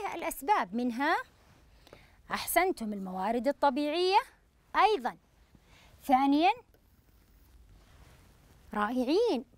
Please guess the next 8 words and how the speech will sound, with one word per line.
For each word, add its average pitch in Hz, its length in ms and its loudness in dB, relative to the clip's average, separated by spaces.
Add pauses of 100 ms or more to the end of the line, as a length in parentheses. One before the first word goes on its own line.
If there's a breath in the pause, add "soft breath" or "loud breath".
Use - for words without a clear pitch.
بنية 294 340 4
تحتية 311 720 -4
متطورة، 226 880 -2 (260)
أيضًا 302 400 4 (1300 soft breath)
أحسنتم، 240 640 0 (100)
قوة 285 400 4
شرائية 277 800 -2
عالية، 269 680 0